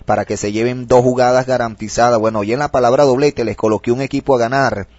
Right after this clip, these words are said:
y les coloqué una baja, y en la palabra directa les coloqué fue una baja, Venezuela, un deprave, esta baja ni se va a ligar. En el día de hoy, dos buenos lanzadores, un estadio que, por supuesto, favorece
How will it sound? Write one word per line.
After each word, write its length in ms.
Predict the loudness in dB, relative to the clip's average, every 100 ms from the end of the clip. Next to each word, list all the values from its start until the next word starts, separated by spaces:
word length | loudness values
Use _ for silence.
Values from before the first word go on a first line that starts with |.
| _
y 100 | -4
les 160 | -4 -2
coloqué 640 | 0 0 2 2 2 0 _ 4
una 520 | 6 6 2 0 4
baja, 360 | 4 4 0
y 100 | -2
en 80 | -2
la 80 | -2
palabra 380 | 0 0 2 2
directa 560 | 2 2 2 2 2 -2 -20 -20 -4
les 220 | -2 2
coloqué 400 | 2 2 2 -2
fue 180 | 0 -2
una 180 | 0 2
baja, 360 | 2 2 -2
Venezuela, 420 | -4 -6 -2 -2
un 120 | -2 -2
deprave, 460 | -2 2 2 2
esta 200 | 0 2
baja 420 | 2 2 -2 -2
ni 180 | -4 -8
se 140 | -2 0
va 100 | 0
a 40 |
ligar. 480 | 0 2 0 -2 -10 -20 -18 -8
En 160 | -6
el 140 | -6 -4
día 220 | 0 2
de 120 | 4
hoy, 200 | 4 4
dos 160 | 2 0
buenos 280 | 0 0 -4
lanzadores, 580 | -4 -2 2 4 4
un 120 | 0 -6
estadio 480 | -4 -2 0 0
que, 300 | -2 -4 -4
por 200 | -4 -4
supuesto, 640 | -4 -4 -4 -2 2 2 2
favorece 920 | 0 0 0 -2 -4 -2 -2 -2